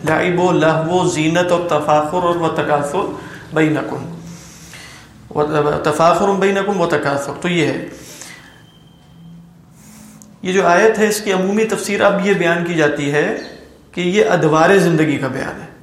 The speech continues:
لیکن سب سے پہلے یہ تفسیر بیان کی تھی سیدنا امام رازی نے۔ علیہ الرحمہ۔ اب بہت سے مفسرین بیان کرتے ہیں، لیکن امام راضی نے یہ بتایا تھا کہ محسوس ایسا ہوتا ہے کہ لعب و لہو و زینت و تفاخر بینکم و تکاثر ادوار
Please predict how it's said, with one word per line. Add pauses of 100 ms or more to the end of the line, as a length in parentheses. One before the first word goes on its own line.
لیکن
سب
سے
پہلے
یہ
تفسیر
بیان
کی
تھی
سیدنا
امام
رازی
نے۔ (220)
علیہ
الرحمہ۔
اب
بہت
سے
مفسرین (420)
بیان
کرتے
ہیں،
لیکن (440)
امام
راضی
نے
یہ
بتایا
تھا
کہ
محسوس
ایسا
ہوتا
ہے (320)
کہ
لعب
و
لہو
و
زینت
و
تفاخر
بینکم
و
تکاثر
ادوار